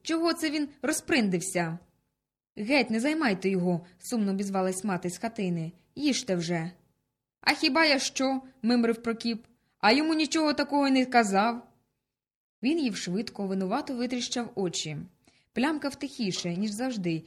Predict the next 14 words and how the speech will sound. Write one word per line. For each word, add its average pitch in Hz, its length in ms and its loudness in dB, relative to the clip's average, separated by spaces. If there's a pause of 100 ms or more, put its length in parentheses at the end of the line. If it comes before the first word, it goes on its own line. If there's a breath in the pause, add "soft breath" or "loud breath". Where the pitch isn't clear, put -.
(120 loud breath)
і 214 100 -4
губив 202 340 -2
крихти 262 340 -6
в 240 60 -6
бороду. 160 520 -4 (1000)
Олесь 247 320 -2
непомітно 208 480 -4
для 175 140 -2
себе 180 300 -4
заснув. 175 540 -6 (540)
А 185 80 -2
вночі 196 360 -2
крізь 196 320 -4
сон 302 220 -6